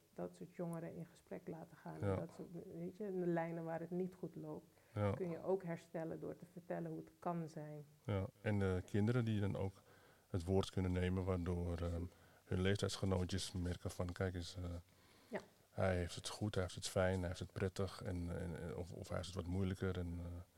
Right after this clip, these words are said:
Speaker 2: of moeilijker
Speaker 1: Ja.
Speaker 2: gehad. Hoe vult hij het in? Hoe heeft hij het ingevuld?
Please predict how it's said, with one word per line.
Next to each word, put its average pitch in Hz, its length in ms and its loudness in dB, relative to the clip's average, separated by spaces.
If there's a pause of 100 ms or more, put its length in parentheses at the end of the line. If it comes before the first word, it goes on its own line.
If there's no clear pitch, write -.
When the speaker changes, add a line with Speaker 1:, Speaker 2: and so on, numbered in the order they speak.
(200)
Speaker 2:
of - 100 -14
moeilijker 90 300 2
Speaker 1:
Ja. - 60 -2
Speaker 2:
gehad. 87 260 0
Hoe 92 120 0
vult 92 280 2
hij 87 140 0
het 90 160 -4
in? 95 160 0
Hoe 90 120 0
heeft 90 140 -4
hij 87 80 0
het 90 100 -2
ingevuld? 95 580 0